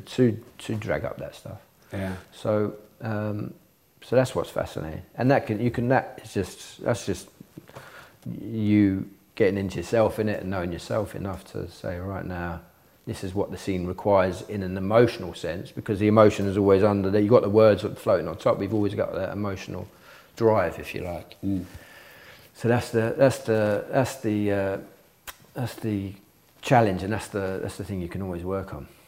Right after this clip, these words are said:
Speaker 2: Mm.
Speaker 1: 'Cause you can always, you can, there's always, you can always go further, or you can always be more truthful, or you can always,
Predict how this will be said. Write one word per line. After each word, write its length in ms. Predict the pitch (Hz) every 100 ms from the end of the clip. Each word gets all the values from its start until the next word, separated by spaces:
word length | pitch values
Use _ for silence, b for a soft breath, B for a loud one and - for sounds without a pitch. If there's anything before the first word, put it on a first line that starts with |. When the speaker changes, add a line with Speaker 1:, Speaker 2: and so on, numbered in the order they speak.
| -
Speaker 2:
Mm. 200 | 98 87 - _ _ _ _ _ _ -
Speaker 1:
'Cause 140 | 110
you 60 | 110
can 100 | -
always, 300 | 90 87 85 - - -
you 160 | -
can, 160 | 104 107
there's 260 | - 95 98
always, 300 | 92 85 104
you 80 |
can 140 | 104 123
always 160 | 98
go 100 | 85
further, 400 | 82 - 101 87
or 80 | 85
you 60 | 85
can 120 | 90
always 160 | 92 82
be 120 | 92
more 200 | 95 92
truthful, 440 | - 107 101 87
or 160 | 87 90
you 80 | 92
can 120 | 92
always, 380 | 92 85 82